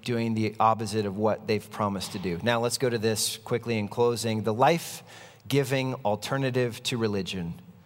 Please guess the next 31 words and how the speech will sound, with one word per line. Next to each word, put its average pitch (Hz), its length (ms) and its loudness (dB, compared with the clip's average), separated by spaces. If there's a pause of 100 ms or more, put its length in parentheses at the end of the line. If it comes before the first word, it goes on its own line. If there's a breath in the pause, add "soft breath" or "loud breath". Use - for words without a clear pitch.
(1700 soft breath)
And 151 180 4
by 175 140 6
the 160 100 0
way, 117 100 4
you'll 123 160 2
notice 127 320 2
I'm 123 160 0
using 120 320 0
the 110 80 2
term 120 260 -2
religion 117 460 0
as 107 400 -2 (200)
human 147 720 0
man-made 120 480 0
religion. 92 480 -2
I'm 101 100 0
not 127 140 2
playing 175 280 2
games 135 320 -2
with 139 180 -2
you. 139 140 0
There 131 160 4
is 127 120 0
a 123 80 -2
sense 165 400 2
in 131 220 -2
which 120 220 0
Christianity 135 640 0
is 135 360 0
a 131 60 0
religion 107 560 -2